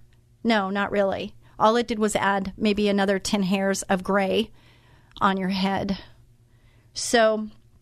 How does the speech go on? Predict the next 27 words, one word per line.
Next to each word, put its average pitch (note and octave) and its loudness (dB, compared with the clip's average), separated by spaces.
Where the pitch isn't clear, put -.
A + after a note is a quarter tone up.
millions B3+ 4
of G#3+ 0
us G3+ 0
experience G#3 -2
anxieties G3 0
that G#3 0
interfere G3+ 0
with G3 -4
normal F#3+ 0
living. G3+ 0
Just A3+ -2
the C4 0
stress A3+ 0
of G#3+ -4
everyday A3 2
life - -2
can A3+ 0
kill B3+ 0
us. - -6
We A#3+ 4
commute A#3+ 4
in A3 -2
congested F#3 -2
traffic. C4 0
We G#3 -2
interact F#3+ 0
with - -8